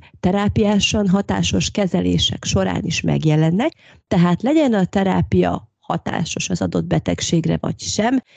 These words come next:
bármilyen egészségügyi, akár orvosi, akár rehabilitációs helyzetben az előidézhet környezethez kapcsolódó hatásokat, tehát kontextuális hatásokat,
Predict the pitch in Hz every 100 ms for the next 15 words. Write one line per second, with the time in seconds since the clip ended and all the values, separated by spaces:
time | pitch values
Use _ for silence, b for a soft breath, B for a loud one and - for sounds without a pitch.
0 | b b 175 233 302 233 175 160 - 185
1 | 180 208 190 - 220 196 226 220 269 262
2 | B B - 190 185 165 - 180 175 170
3 | 156 196 180 - 156 160 160 160 160 165
4 | 160 160 160 - - 165 - 175 175 196
5 | 202 202 262 269 B B B 226 - -
6 | 403 269 208 180 185 180 - 180 - 233
7 | 196 165 180 - 175 - 208 208 - 180
8 | - - - 165 170 180 - 190 285 320
9 | - - - - - - - - 64 -
10 | 175 - - _ - 196 294 262 294 277